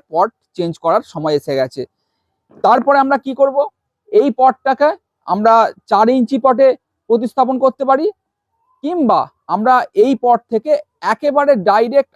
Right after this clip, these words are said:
আট ইঞ্চি বা দশ ইঞ্চি পটে প্রতিস্থাপন করে দিতে পারি, ফাইনাল প্রতিস্থাপন করে দিতে পারি। চ-, ডালিয়া সাধারণত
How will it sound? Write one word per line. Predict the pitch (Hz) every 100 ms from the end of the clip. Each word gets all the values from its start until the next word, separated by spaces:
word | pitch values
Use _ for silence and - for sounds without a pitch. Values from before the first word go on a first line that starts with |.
| -
আট | 170 -
ইঞ্চি | 240 247 233 330
বা | 330 180 240
দশ | 202 190 175
ইঞ্চি | 202 185 220
পটে | 170 175
প্রতিস্থাপন | 277 185 175 - 170 170
করে | 160 156
দিতে | 143 151
পারি, | 151 170
ফাইনাল | - 214 220 214
প্রতিস্থাপন | 185 175 - 196 254
করে | 202 156
দিতে | 139 135
পারি। | 139 131 _ _ _ _ _ _
চ-, | 196 190 180 175 -
ডালিয়া | 143 180 262 294 202 185 - _ _ -
সাধারণত | 220 262 247